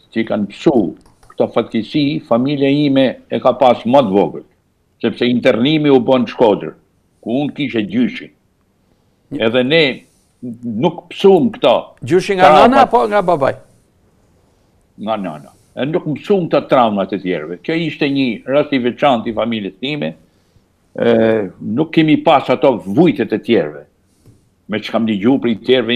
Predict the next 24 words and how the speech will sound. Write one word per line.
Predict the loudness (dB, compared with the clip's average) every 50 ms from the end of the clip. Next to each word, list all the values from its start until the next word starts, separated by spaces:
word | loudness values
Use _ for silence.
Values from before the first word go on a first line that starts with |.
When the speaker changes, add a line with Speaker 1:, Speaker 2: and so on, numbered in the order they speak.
| 2 2
Speaker 2:
Po. | 4
Speaker 1:
internime, | 4 2 2 0 -2 -2 -2 0 0 -2 -2
be, | -2 -2 -4
be, | -2 -4 -6 -6
nuk | -6 -8 -8
kena | -8 -6 -6 -6 -4
pas, | -2 -2 -2 -2 -2 -4 _
por | 2 2 2
Speaker 2:
Po, | 2 0 -2 -6 -14 _ _ 0
gjithkujt | 2 4 4 4 4 4 4 4
i | 4
Speaker 1:
natyrisht, | 4 4 4
Speaker 2:
mjaftojnë | 4 4 4 4 2 2 2 2 2
Speaker 1:
kena | 2 4 6
Speaker 2:
vujtet | 6 6
e | 6 6
Speaker 1:
jetu | 6 8 8
Speaker 2:
veta, | 6 6 6 2 0
shprehje | -2 -4 -2 0 2 4 2
Speaker 1:
në | 4 4
mënyrë | 4 4
Speaker 2:
famshme. | 4 4 2 0 -2
Speaker 1:
të | 2
varfër, | 4 4 4 4 2 -2 -6 -10